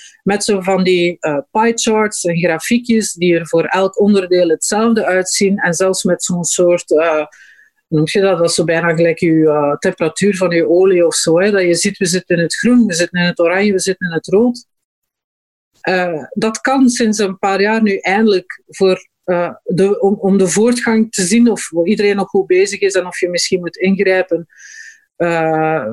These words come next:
voor alles wat te maken heeft met de website, de nieuwsbrief en social media binnen bedrijven. Dus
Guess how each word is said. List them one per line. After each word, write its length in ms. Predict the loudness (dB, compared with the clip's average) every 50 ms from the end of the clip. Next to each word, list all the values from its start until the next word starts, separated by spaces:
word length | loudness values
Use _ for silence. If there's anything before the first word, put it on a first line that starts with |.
| -8 -8 -6 -6 -6 -6 -2
voor 280 | 0 2 2 4 2 2
alles 260 | 2 2 0 0 0
wat 140 | -2 -2 0
te 80 | 0
maken 320 | 0 0 -2 -2 -2 -2 -2
heeft 160 | -2 -2 -2
met 140 | -4 -4 -2
de 160 | 0 0 0 0
website, 720 | 0 -2 -2 -4 -4 -2 -2 -2 -2 -2 -4 -8 -8 -4
de 120 | -2 0
nieuwsbrief 640 | 2 2 2 0 0 -2 0 0 0 0 -2 -4
en 160 | -4 -4 -2 0
social 340 | 0 0 0 0 0 0
media 360 | 2 2 2 2 2 0 0 0
binnen 240 | 0 0 0 0
bedrijven. 600 | 0 0 0 0 0 0 0 2 2 0 0 0 _ _ _ _ _ _ _ _ _ _ _
Dus 400 | -2 -2 0 -2 -4 -8 -10